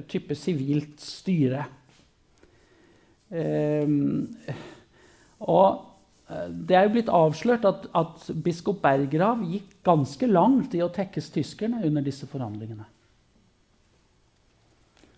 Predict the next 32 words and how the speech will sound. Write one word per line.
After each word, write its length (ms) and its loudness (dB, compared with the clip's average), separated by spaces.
Det 160 0
er 80 2
en 100 -2
side 480 -2
som 160 -2
er 160 2
blitt 240 -6
underkommunisert 1000 -2
i 20 -8
forhold 300 -4
til 80 -8
Berggravs 400 -6
rolle. 340 -10
Fordi 240 -6
at 240 -4
Be-, 140 0
Eivind 260 0
Berggrav, 480 0
han 140 4
er 80 4
blitt 200 -2
sett 300 0
på 120 0
som 200 0
den 160 0
store 880 2
leder 600 0
av 100 -4
norsk 360 -4
kirkekamp. 580 -14
Ikke 160 -12
sant? 240 -20